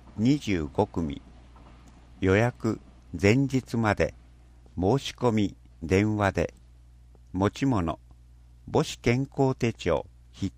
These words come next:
記用具、ハンドタオル、水分補給ができるもの。内容、講話、沐浴実習、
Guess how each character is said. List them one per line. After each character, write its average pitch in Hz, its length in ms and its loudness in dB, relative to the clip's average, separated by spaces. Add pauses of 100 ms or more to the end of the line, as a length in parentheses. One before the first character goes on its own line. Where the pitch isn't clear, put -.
記 131 200 2
用 104 320 4
具、 - 160 -8 (380)
ハ 101 180 4
ン 139 160 0
ド 131 140 -2
タ 104 240 -2
オ 78 100 -2
ル、 - 140 -12 (440)
水 127 320 0
分 127 260 0
補 127 200 0
給 95 280 0
が 80 200 2
で 92 160 -4
き - 140 -4
る 110 140 -4
も 78 180 -6
の。 71 180 -10 (1040)
内 101 380 4
容、 101 280 0 (640)
講 110 360 2
話、 107 200 6 (560)
沐 95 320 0
浴 135 300 0
実 107 160 -6
習、 - 400 -8